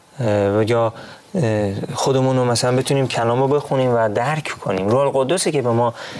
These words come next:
اه، ما رو کمک می‌کنه که بتونیم کلام رو بخونیم، اه، مفهومی که در کلام هست رو بب-، بدونیم، آشنایی پیدا کنیم، یاد بگیریم. ما رو کمک می‌کنه که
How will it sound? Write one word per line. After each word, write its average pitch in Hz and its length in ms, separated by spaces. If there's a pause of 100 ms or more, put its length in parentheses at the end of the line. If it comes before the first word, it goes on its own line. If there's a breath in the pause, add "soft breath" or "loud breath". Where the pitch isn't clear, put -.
(240 loud breath)
اه، - 760
ما 131 160
رو 127 100
کمک 131 300
می‌کنه 131 280
که 131 100
بتونیم 135 420 (380 loud breath)
کلام 127 340
رو 131 60
بخونیم، 135 640 (640 loud breath)
اه، 101 600
مفهومی 135 440
که 139 80
در 120 180
کلام 113 340
هست 120 240
رو 123 60
بب-، 123 420
بدونیم، 127 380
آشنایی 117 400
پیدا 123 260
کنیم، 117 340 (320 loud breath)
یاد 123 360
بگیریم. 113 340
ما 117 140
رو 143 100
کمک 131 380
می‌کنه 131 340
که 127 200